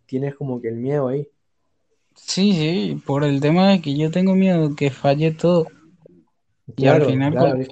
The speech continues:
Speaker 2: porque, porque yo, mira, esta chica con quien yo estoy no solamente es mi novia,
Speaker 1: Ya.
Speaker 2: prácticamente se volvió mi, mi mejor amiga.
Speaker 1: Ya.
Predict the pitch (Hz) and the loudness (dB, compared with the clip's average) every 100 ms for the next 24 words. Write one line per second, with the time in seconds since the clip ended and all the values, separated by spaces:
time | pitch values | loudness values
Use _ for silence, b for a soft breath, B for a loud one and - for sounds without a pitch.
0 | - 143 151 139 _ _ - - 151 147 | -6 -2 -2 -2 _ _ -8 -2 0 2
1 | 165 175 - 147 143 175 127 117 147 180 | 0 -4 -2 2 4 4 2 -2 -4 -6
2 | - 170 160 185 226 - _ - - - | -6 -6 -2 -4 -4 -14 _ -20 -20 -20
3 | _ _ - 147 135 135 131 143 156 175 | _ _ -4 -2 0 -2 -2 -2 -2 -2
4 | - - 147 147 147 143 151 151 143 156 | -6 -4 -2 0 0 -2 0 0 0 -2
5 | 170 143 127 131 131 131 - 131 131 135 | -4 -4 -4 -4 -6 -10 -8 -4 -2 0
6 | 160 120 - _ _ - - _ _ _ | 0 -2 -6 _ _ -20 -20 _ _ _
7 | 131 127 120 143 135 127 160 156 151 156 | -14 -10 -8 -4 -4 0 0 2 0 0
8 | 165 147 131 139 135 131 123 135 131 120 | 2 2 2 0 0 0 -2 -2 -2 0
9 | 120 123 131 135 131 135 135 127 156 _ | -2 -2 0 0 2 0 0 -4 -8 _
10 | _ _ _ _ _ - 135 127 127 | _ _ _ _ _ -18 -16 -14 -14